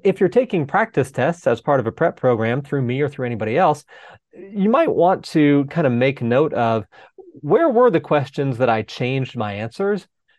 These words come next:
Because it helps you to know as an examinee,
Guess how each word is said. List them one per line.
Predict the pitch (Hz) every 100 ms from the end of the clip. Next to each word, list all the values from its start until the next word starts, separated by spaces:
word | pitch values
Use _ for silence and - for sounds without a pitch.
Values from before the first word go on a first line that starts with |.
| _ -
Because | 151 156 147 135
it | 120
helps | 180 - -
you | 196
to | 190 151
know | 147 143
as | 123
an | 120
examinee, | 101 123 113 131 214 135